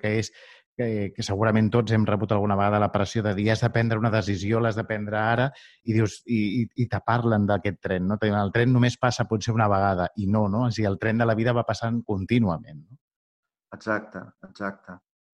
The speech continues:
Speaker 2: I, i segurament, i així s-, també em marco una miqueta el fil, em deies: "Si tens una miqueta el fil preparat", doncs, bueno, sí, no? Per exemple, amb l'Atzucac, un dels punts que ara posem sobre la taula és el tema de la, de l'escoltar, no?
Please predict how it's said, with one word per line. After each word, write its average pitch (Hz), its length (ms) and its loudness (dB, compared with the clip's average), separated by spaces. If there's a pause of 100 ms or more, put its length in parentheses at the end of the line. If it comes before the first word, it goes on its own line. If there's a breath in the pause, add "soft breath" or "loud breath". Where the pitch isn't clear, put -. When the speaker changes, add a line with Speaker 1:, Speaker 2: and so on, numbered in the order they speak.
Speaker 2:
I, 107 320 -4 (480 soft breath)
i 107 80 -10
segurament, 135 640 -2 (560)
i 101 180 -4
així 95 300 -6
s-, - 160 -18 (580)
també 98 220 -6
em 107 100 -6
marco 104 240 0
una 104 80 -2
miqueta 101 300 -2
el - 80 -2
fil, 104 160 -4
em 101 100 -2
deies: 98 300 0 (100)
"Si - 220 -20 (240)
tens 113 180 -4
una 123 120 -4
miqueta 117 180 0
el 98 100 -4
fil 104 220 -6
preparat", 101 480 -6
doncs, 95 180 -12
bueno, 107 360 -4 (340)
sí, 113 240 -4
no? - 100 -8
Per 101 140 -8
exemple, 101 240 -4
amb 95 100 -4
l'Atzucac, 98 600 -4 (240)
un 107 120 -10
dels 104 340 -8 (480 soft breath)
punts 107 240 -6
que 101 60 -4
ara 101 140 -2 (120)
posem 98 320 -6
sobre 104 160 -8
la 92 80 -6
taula 110 220 -4
és 104 40 -4
el 98 60 -8
tema 107 220 -2
de - 80 2
la, 95 100 -2
de 104 140 -6
l'escoltar, 87 580 -6
no? 82 220 -10